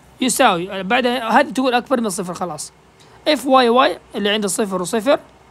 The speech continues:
تعال عوض في المعادلة تبع الاف واي واي عن كل إكس بص-، عن صفر واي، واي بصفر، حيطلع معك ما في حاجة، فهي اثنين. واضح؟ اثنين برضه، فتقول اف واي واي أيضًا اثنين، فهي أكبر من صفر.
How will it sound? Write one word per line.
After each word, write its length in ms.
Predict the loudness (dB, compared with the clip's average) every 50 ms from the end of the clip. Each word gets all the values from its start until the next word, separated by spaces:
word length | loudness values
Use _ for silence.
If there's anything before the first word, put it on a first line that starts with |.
| _ _ _ _ _ _ _ _ _ _ _ _ _ _ 0
تعال 220 | 2 4 4 6
عوض 280 | 6 4 6 4 2 2
في 120 | 0 -2
المعادلة 380 | 0 2 2 2 2 2 0 -2
تبع 200 | -2 -2 -2 0
الاف 180 | -2 -2 0
واي 160 | 0 0 2
واي 240 | 2 2 2 2 2
عن 120 | 0 -2 -2
كل 100 | -4 -6
إكس 100 | -6 -6
بص-، 200 | -8 -10 -8 -4
عن 180 | -4 -4 -4
صفر 260 | -4 -6 -6 -6 -4
واي، 180 | -2 -2 -2 0
واي 140 | 0 0 -2
بصفر، 360 | -2 -6 -8 -4 -4 -4 -4 -4 -16 -20 -20 -20 -16 -4
حيطلع 240 | -4 -2 2 2 4
معك 200 | 4 4 2 4
ما 180 | 4 4 4 4
في 120 | 2 2
حاجة، 240 | 2 2 2 2 2
فهي 280 | 0 2 2 4 4
اثنين. 340 | 2 2 2 -2 -2 -2 -4 -12 -20 -20 _ _ _ _ -20 _ -20 _ _ -20 _ -8 4 6
واضح؟ 380 | 6 6 8 6 2 0 -2 -16 -20 -20 -20 -20 -20 -20 -20 -20 -20 -20 -20 -20 -20 -20 -20 -20 -20 -20 _ -20 -20 -20 -20 -20 -20 -20 _ -8 -8
اثنين 340 | -6 -2 2 4 4 4 4
برضه، 180 | 2 2 0 0
فتقول 260 | -2 0 0 2 2
اف 200 | 2 0 2 2
واي 140 | 4 4 6
واي 160 | 6 4 4
أيضًا 200 | 4 2 0 0
اثنين، 340 | -2 -2 -2 0 0 0 0
فهي 280 | 0 0 0 0 -2
أكبر 280 | -4 -2 -2 -2 0 0
من 120 | 0 -2
صفر. 280 | -2 -2 -6 -10 -12